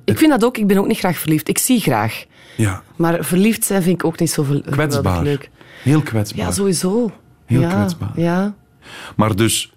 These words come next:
Speaker 1: denken dat het universum u bij die persoon heeft gebracht, het lot
Speaker 2: Maar
Speaker 1: heeft ermee
Speaker 2: laat
Speaker 1: te
Speaker 2: ons
Speaker 1: maken.
Speaker 2: dat wel denken, hè, Kobe.
Speaker 1: Nee, maar je zegt net dat het eigenlijk pure chemie is. Dat
Speaker 2: Tuurlijk,
Speaker 1: het een paar
Speaker 2: maar
Speaker 1: ines en een paar ollen en cytoxin.
Speaker 2: Ja, ik heb het in mijn boek gezet, omdat ik vind, als mensen liefdesverdriet hebben,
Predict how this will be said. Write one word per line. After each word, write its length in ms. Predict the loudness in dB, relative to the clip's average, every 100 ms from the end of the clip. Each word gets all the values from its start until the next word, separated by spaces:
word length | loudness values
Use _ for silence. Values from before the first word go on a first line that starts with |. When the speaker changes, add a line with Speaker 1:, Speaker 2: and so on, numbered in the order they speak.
| _ _
Speaker 1:
denken 460 | -4 -2 0 2 0
dat 140 | 0
het 140 | -4 -2
universum 680 | -2 0 0 0 0 -2 0
u 400 | 2 2 2 -2
bij 220 | -2 0
die 120 | 0 -2
persoon 420 | -2 0 0 2
heeft 220 | 0 -2
gebracht, 480 | -4 -2 -4 -4 -6
het 220 | -4 0
lot 480 | 2 2 0 -6 -6
Speaker 2:
Maar 120 | -4
Speaker 1:
heeft 100 | -2 0
ermee 120 | 0
Speaker 2:
laat 80 | 2
Speaker 1:
te 60 |
Speaker 2:
ons 180 | 2 2
Speaker 1:
maken. 160 | 0 0
Speaker 2:
dat 80 | 2
wel 260 | 2 0
denken, 440 | 0 0 -2 -2 -4
hè, 100 | -4
Kobe. 400 | -6 -6 -4 -4 0
Speaker 1:
Nee, 180 | 2
maar 100 | 2
je 80 | 0
zegt 220 | -2 -2
net 120 | -2 -2
dat 100 | -2
het 140 | -4
eigenlijk 300 | -2 -2 0
pure 200 | 0 0
chemie 360 | 2 2 4 4
is. 60 | 0
Dat 120 | -2
Speaker 2:
Tuurlijk, 360 | 0 2 2 2
Speaker 1:
het 40 | 0
een 40 |
paar 80 | 0
Speaker 2:
maar 100 | 0
Speaker 1:
ines 220 | 0 -2 -4
en 140 | -2
een 140 | 0
paar 200 | 0 -2
ollen 460 | 0 0 2 2 0
en 200 | 0 -2 -2
cytoxin. 640 | -6 -6 -6 -8 -4 0
Speaker 2:
Ja, 240 | 2 2 0
ik 200 | 0 2
heb 100 | 2
het 200 | 0 0
in 120 | 2
mijn 240 | 4 4 2
boek 260 | 0 0
gezet, 420 | -2 0 0 -2
omdat 260 | 0 2 2
ik 140 | 0
vind, 440 | -4 -2 2 2 0
als 200 | -2 0
mensen 320 | 0 0 2
liefdesverdriet 760 | 2 2 2 0 0 2 2 2
hebben, 360 | 2 2 0